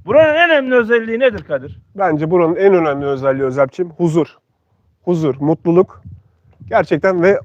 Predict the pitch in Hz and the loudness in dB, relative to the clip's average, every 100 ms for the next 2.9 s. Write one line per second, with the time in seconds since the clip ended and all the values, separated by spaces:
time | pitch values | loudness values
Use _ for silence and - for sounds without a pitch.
0 | - 180 - 180 208 214 156 170 185 170 | -2 -2 -2 0 0 0 -2 -2 2 2
1 | 156 165 190 170 156 180 233 - - - | 4 4 2 2 2 0 -4 -14 -18 -2
2 | 214 226 202 165 190 226 185 175 214 | 0 2 2 4 2 2 -2 0 0